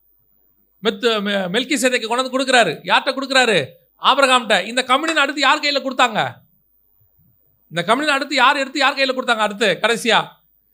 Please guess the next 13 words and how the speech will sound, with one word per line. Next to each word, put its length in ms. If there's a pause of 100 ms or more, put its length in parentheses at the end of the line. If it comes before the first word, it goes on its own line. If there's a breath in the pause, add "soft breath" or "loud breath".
(240)
இயேசு 340
கிறிஸ்து 220
எடுத்து 200
நம்ம 200
கையில 220
கொடுத்தார். 360 (1000)
இயேசு 320
கிறிஸ்துவின் 340
வழியாக 640 (140)
ஆபிரகாமின் 500
ஆசீர்வாதம் 640
நமக்கு 360
வந்துருச்சு. 440